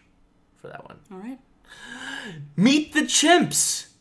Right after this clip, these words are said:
Speaker 1: Coming out October sixteenth.
Speaker 2: What's, uh,
Speaker 1: You're asking what that is?
Speaker 2: Yes,
Speaker 1: It's
Speaker 2: I
Speaker 1: like,
Speaker 2: am.
Speaker 1: um, Disney, uh, what's the, uh, it's like, like, it, Animal Planet.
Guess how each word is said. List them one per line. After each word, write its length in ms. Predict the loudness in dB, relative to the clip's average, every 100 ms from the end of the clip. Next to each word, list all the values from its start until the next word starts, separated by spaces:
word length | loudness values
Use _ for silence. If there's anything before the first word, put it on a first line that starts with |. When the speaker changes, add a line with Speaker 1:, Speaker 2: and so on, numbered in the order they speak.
| 0
Speaker 1:
Coming 260 | 4 8 8
out 180 | 8
October 580 | 6 4 4 6 8 8
sixteenth. 920 | 6 0 -2 -4 -2 -2 -4 -10 -12 -12
Speaker 2:
What's, 260 | -14 -10 -8
uh, 260 | -6 -2
Speaker 1:
You're 100 | 0
asking 280 | 2 2 0
what 100 | -2
that 160 | 0 2
is? 200 | 2 0
Speaker 2:
Yes, 260 | 2 2 2
Speaker 1:
It's 60 |
Speaker 2:
I 100 | 2
Speaker 1:
like, 40 | 2
Speaker 2:
am. 500 | 4 4 4 4 2
Speaker 1:
um, 120 | -2 -12 -20 -20 -18 -12 -12 -12 -20 -20 -18 -4
Disney, 420 | -2 -2 -4 -4
uh, 180 | 0 0
what's 260 | 0 -4
the, 260 | -8 -10 -4
uh, 300 | -2 -2 -2
it's 120 | -4 -6
like, 140 | -8 -10 _ _ _
like, 220 | -8 -6
it, 260 | -6 -8 -6
Animal 220 | -6 -6
Planet. 380 | -8 -10 -12